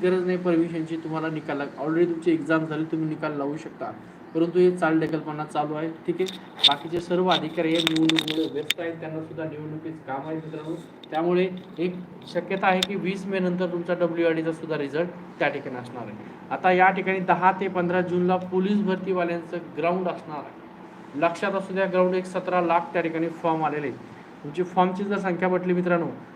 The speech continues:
तर एक सतरा लाख तुमचे फॉर्म आहे आणि ही जी प्रोसेस आहे तर खूप मोठ्या प्रमाणात चालणार आहे. एक साधारणतः जुलैच्या एंडिंगपर्यंत जी प्रोसेस आहे ती कंप्लीट होईल,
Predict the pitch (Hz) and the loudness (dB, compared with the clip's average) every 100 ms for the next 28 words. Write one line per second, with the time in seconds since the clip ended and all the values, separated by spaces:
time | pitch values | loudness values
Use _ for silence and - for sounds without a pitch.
0 | - - 170 180 - - 190 180 180 180 | -10 -2 0 0 -2 0 4 6 6 4
1 | 180 160 165 - 156 135 123 - - - | 0 -2 -4 0 0 0 -6 -10 -18 -18
2 | - - - - 151 160 185 175 202 180 | -18 -18 -14 -6 -2 0 0 -2 -2 0
3 | 175 185 180 175 175 180 165 - 180 175 | 2 2 2 2 2 -2 -4 -4 -4 -2
4 | 151 160 160 151 147 147 131 120 120 120 | 0 2 2 0 -2 -4 -4 -2 -4 -6
5 | - - - - - - - 175 - 196 | -14 -18 -18 -18 -18 -14 -4 -2 -2 -2
6 | 165 180 185 180 131 - - - - - | 0 0 0 0 0 -2 -14 -18 -20 -18
7 | - 175 190 202 104 - - - - - | -6 0 2 2 0 -4 -14 -18 -20 -20
8 | - - - - - - - - 175 185 | -20 -20 -20 -20 -20 -20 -16 -2 0 2
9 | 170 165 165 185 156 - - - 151 147 | 2 0 4 4 2 -2 -10 -4 -2 -2
10 | 165 151 - - - - - - 160 160 | -2 -6 -8 -18 -20 -20 -16 -10 -4 0
11 | 156 160 156 160 160 - 139 143 151 - | 0 -2 -6 -8 -6 -4 -4 -6 -10 -14
12 | - - - - - 170 | -20 -20 -20 -8 2 2